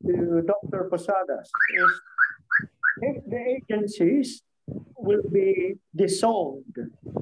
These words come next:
because they are no longer reco-, recognized by the eighteen ninety-nine Constitution, what will its effect be on the current civil servants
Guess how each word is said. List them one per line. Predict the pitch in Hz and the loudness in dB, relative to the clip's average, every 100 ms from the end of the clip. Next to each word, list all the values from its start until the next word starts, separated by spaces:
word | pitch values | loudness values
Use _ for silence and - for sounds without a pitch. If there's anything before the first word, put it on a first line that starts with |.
| - - | -6 -2
because | 175 - 180 175 - 170 | -2 2 0 0 -4 0
they | 185 | 4
are | 185 175 | 6 6
no | 180 190 190 | 6 4 2
longer | 185 185 175 175 165 | 0 -4 -2 -2 -2
reco-, | - 175 180 - | -2 0 0 -2
recognized | 165 165 170 160 165 165 - | -4 0 0 0 -2 -4 -6
by | 165 165 | -4 -4
the | 156 147 143 - _ _ - | -2 -2 -4 -10 _ _ 0
eighteen | 185 190 196 185 | 2 2 0 2
ninety-nine | 180 175 175 175 170 170 | 2 0 -6 -6 -6 -6
Constitution, | 165 160 - - 370 - - - - - - _ _ _ _ - - - _ | 0 0 -2 -2 -2 -4 -12 -20 -20 -20 -20 _ _ _ _ -8 -8 -12 _
what | - 233 - | 0 0 2
will | 240 233 | 2 4
its | 220 226 | 2 0
effect | 214 - 202 - 160 | -2 0 -2 -2 -4
be | 214 165 165 - - - | -2 -2 -4 -12 -16 -2
on | 196 190 | 0 2
the | 185 | 2
current | 208 202 202 202 - - - _ | 2 4 4 2 -4 -16 -20 _
civil | - 190 196 185 | -2 2 2 0
servants | 185 202 202 185 180 175 | -2 0 0 0 -4 -4